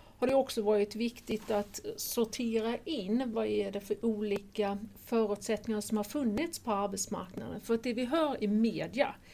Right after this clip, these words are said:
är ju väldigt mycket alla de som jobbar hemma. Precis som alla sitter och jobbar hemma. Men det är ju fortfarande varannan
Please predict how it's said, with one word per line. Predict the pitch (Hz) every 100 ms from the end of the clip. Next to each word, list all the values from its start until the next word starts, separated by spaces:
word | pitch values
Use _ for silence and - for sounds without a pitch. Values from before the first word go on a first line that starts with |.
| - -
är | - 233
ju | 214
väldigt | 196 214 196 190 214
mycket | 202 196 185 - -
alla | 247 196 196
de | 196 175
som | 175 170
jobbar | 170 170 180
hemma. | 240 196 233 294 - - - -
Precis | 285 277 302 311 311
som | 220 -
alla | - 220 196 220
sitter | - 202 - 185
och | 190
jobbar | 220 202 175
hemma. | 185 240 208 269 - - - - - 240 - - -
Men | 254
det | 247
är | 262
ju | 233 311
fortfarande | 311 311 311 - 202 196 202
varannan | 214 240 233 214 175 240 294